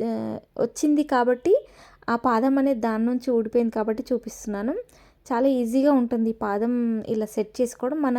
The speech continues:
మ్, నార్మల్ మిషన్కి కొంచెం ఆ స్క్రూ టైట్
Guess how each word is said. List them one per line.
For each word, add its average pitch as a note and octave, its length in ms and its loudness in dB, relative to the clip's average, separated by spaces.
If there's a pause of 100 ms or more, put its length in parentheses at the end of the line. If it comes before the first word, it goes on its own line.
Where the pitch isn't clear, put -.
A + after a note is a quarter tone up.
మ్, A3+ 640 -8 (100)
నార్మల్ A3+ 380 2
మిషన్కి B3 520 -2 (140)
కొంచెం B3+ 320 0 (600)
ఆ B3+ 120 4
స్క్రూ B3+ 260 2 (300)
టైట్ A3+ 260 2